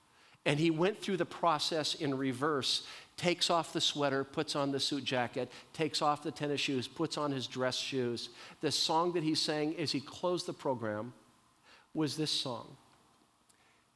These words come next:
"And I'll be back when the day is new, and I'll have more ideas for you.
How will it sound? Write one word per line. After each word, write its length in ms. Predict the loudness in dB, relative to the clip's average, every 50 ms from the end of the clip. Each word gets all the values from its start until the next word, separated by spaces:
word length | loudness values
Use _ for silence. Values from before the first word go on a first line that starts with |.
| _ -6
"And 140 | -6 -6 -2 0
I'll 280 | 0 0 0 0 -2
be 140 | -4 -6 -8
back 520 | -6 -6 -4 -4 -4 -6 -8 -12 -20 -20 -20 -20 -20 _ _ _ _ _ _ _ _ _ _ _ _ _ _ _ _ _ _ _ -4
when 220 | -2 0 2 2
the 80 | 0 0
day 260 | 0 0 0 0 0
is 160 | -2 -2 -4
new, 320 | -6 -8 -10 -12 -16 -18 -20 _ _ _ _ _ _ _ _ _ _ _ _ _ _ _ _ _ -20 -20 -18 -10 -8
and 120 | -8 -4 0
I'll 240 | 2 2 2 2 0
have 240 | -2 -4 -6 -6 -4
more 280 | -4 -4 -2 -4 -4 -4
ideas 540 | -4 -4 -4 -4 -4 -4 -4 -4 -4 -6 -8
for 160 | -8 -8 -6
you. 360 | -4 -4 -4 -4 -6 -10